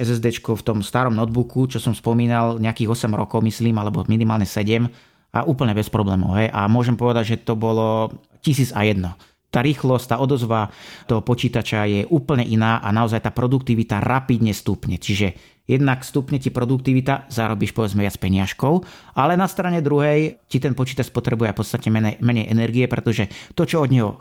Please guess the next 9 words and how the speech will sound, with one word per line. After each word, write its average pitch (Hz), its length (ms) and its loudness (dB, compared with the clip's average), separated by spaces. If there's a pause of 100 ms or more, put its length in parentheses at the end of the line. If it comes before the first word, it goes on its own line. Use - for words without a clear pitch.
(100)
chceš, - 420 -2 (340)
o 143 80 2
mnoho 139 240 4
skôr 110 200 -2
dostaneš. - 520 -4 (160)
Hej, 107 160 -2
takže 107 320 -4
toto 131 280 -2
je 113 200 0